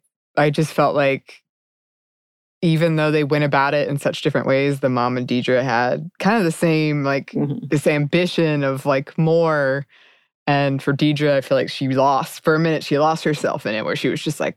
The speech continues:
Speaker 1: "We could keep going." Um, and she had to have that kind of human moment with her sister where she's like, "No, we were just gonna do this to get our mom out. It's like, I thought we were gonna stay together."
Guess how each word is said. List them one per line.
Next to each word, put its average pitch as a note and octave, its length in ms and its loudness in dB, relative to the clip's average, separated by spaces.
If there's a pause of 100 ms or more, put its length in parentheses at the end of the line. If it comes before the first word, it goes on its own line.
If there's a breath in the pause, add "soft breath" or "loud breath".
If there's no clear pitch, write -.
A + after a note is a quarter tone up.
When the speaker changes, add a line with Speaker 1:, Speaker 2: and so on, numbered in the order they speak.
Speaker 1:
"We F3+ 80 0
could E3 160 -2
keep D#3+ 220 -4
going." F#3 600 0 (540 soft breath)
Um, C3+ 560 -2
and C#3 140 -2
she C#3+ 320 -2 (640)
had C#3+ 280 0
to D#3 60 -4
have D3 300 0
that B2 340 0 (360)
kind B2+ 180 0
of B2 60 -6
human C3 400 0
moment B2+ 260 -2
with C#3+ 140 -4
her - 100 -2
sister D3 420 -2
where B2+ 180 -4
she's C#3 340 -6
like, - 260 -4
"No, C3+ 360 0 (100)
we D3 240 -2
were C#3+ 140 -2
just C#3 200 -4
gonna A#2+ 140 0
do C3 180 -2
this C3+ 240 -2
to - 120 -10
get - 200 -4 (100)
our - 60 -2
mom F#3 300 2
out. D#3+ 420 0
It's C3+ 220 -10
like, - 340 -6 (1120 loud breath)
I D3+ 80 0
thought C#3 320 2
we C#3+ 80 2
were C#3+ 140 0
gonna C#3+ 220 0
stay C#3+ 260 0
together." E3+ 680 0